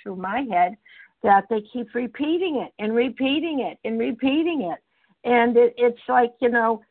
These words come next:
"Never, never, never, never try to arrange a man's life." Well, why? Why not?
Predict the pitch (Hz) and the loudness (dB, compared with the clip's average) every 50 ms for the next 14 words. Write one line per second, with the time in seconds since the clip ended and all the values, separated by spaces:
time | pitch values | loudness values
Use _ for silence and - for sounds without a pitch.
0 | _ _ - 233 254 269 269 233 262 254 262 262 254 247 214 240 233 233 233 233 | _ _ -6 0 2 2 4 2 0 -2 0 0 -2 0 0 -2 -2 -2 -2 -4
1 | 226 208 220 214 214 226 247 269 311 311 311 226 170 165 - - - - 208 190 | -4 -6 -6 -8 -6 -4 -2 -2 -2 -2 -2 -4 -6 -6 -8 -12 -4 0 0 0
2 | 190 175 180 - - 185 180 185 180 175 190 185 185 190 190 196 - 180 175 180 | 0 -2 -6 -10 -10 -10 -8 -8 -8 -8 -8 -8 -8 -8 -10 -12 -12 -12 -10 -10
3 | 180 185 185 180 180 160 - 170 175 185 185 160 156 - _ _ _ _ _ _ | -8 -8 -8 -8 -10 -8 -4 2 4 4 4 4 0 -4 _ _ _ _ _ _
4 | _ _ _ _ - 233 233 214 220 214 - _ _ - 220 247 294 349 403 403 | _ _ _ _ 2 4 4 4 4 0 -4 _ _ -8 -8 -8 -8 -8 -10 -12
5 | 311 277 - - _ _ _ - 196 220 220 226 233 254 269 320 415 440 - | -12 -12 -14 -16 _ _ _ -10 -6 -4 -4 -4 -4 -4 -6 -8 -8 -10 -12